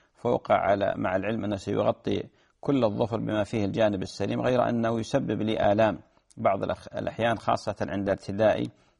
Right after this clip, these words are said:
الأحذية"؟ آه، ناتالي من لبنان، بارك الله فيك وشفاك الله، وأسأل الله تعالى أن يعوضك خيرا. أخت الفاضلة، بالنسبة للوضوء يجب عليك أن تغسلي القدم،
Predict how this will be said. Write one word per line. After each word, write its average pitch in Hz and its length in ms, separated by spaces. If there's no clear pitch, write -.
الأحذية"؟ 82 640
آه، - 200
ناتالي 135 480
من 104 160
لبنان، 98 340
بارك 104 320
الله 90 140
فيك 110 300
وشفاك 101 480
الله، 107 340
وأسأل 110 540
الله 107 160
تعالى 101 460
أن 101 100
يعوضك 98 600
خيرا. 117 480
أخت - 200
الفاضلة، 113 460
بالنسبة 117 920
للوضوء 107 460
يجب 107 280
عليك 104 320
أن 98 200
تغسلي 92 520
القدم، 92 440